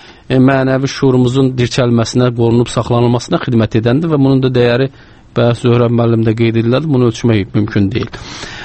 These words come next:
O baxımdan ola bilər ki, bir milyon vəsait qoyulub filarmoniyaya xərclənməs-, xərclənsə də, e,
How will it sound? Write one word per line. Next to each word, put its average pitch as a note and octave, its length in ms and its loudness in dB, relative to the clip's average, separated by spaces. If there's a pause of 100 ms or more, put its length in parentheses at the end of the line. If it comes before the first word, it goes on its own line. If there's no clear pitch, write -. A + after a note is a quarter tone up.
(160)
O E3+ 100 0
baxımdan F3+ 460 0
ola F3 180 0
bilər D#3+ 240 2
ki, C#3 220 -4 (340)
bir D#3 120 0
milyon D3 320 2
vəsait C#3 400 -2
qoyulub C3+ 320 2
filarmoniyaya B2+ 800 0
xərclənməs-, A#2+ 1080 0
xərclənsə A#2+ 680 -2
də, G#3 140 2 (800)
e, A#2+ 100 0